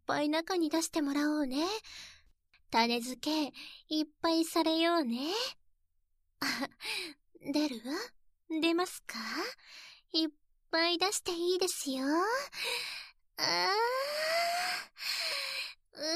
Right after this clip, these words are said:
うー。出てるね。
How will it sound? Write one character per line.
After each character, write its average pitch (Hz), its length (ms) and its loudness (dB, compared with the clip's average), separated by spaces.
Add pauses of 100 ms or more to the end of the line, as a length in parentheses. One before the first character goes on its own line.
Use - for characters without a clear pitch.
(2750)
う 320 60 2
ー。 285 140 -2
出 294 160 2
て 311 200 2
る 285 160 4
ね。 254 300 2